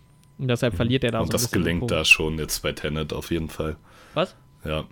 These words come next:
Speaker 2: Ja, das gelingt bei
Speaker 1: Genau.
Speaker 2: Tenet, aber im Gegensatz dazu auf
Speaker 1: Ja,
Speaker 2: jeden
Speaker 1: also da
Speaker 2: Fall.
Speaker 1: fehlt nix
Speaker 2: Und
Speaker 1: oder so und das ist schon ganz schön geil auch.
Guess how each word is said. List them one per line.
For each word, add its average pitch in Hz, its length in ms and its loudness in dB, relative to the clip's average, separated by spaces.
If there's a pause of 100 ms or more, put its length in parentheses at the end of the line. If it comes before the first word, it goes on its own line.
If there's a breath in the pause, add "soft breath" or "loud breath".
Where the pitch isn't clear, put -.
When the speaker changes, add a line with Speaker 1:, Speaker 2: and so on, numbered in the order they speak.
(680 loud breath)
Speaker 2:
Ja, 85 140 2
das 90 180 0
gelingt 120 320 6
bei 110 100 6
Speaker 1:
Genau. 113 140 2
Speaker 2:
Tenet, 107 260 2
aber 92 180 2
im 87 100 0
Gegensatz 87 440 -2
dazu 82 320 -2
auf 73 120 -6
Speaker 1:
Ja, - 80 -10
Speaker 2:
jeden 78 140 -4
Speaker 1:
also - 40 -8
da - 80 -4
Speaker 2:
Fall. 73 120 0
Speaker 1:
fehlt 160 260 0
nix 135 220 -6
Speaker 2:
Und 160 100 -2
Speaker 1:
oder 117 80 -4
so 127 200 -4
und 123 60 -4
das 110 160 -12
ist 120 100 -12
schon 117 140 -12
ganz 113 180 -14
schön 127 120 -12
geil 110 240 -8
auch. 110 220 -10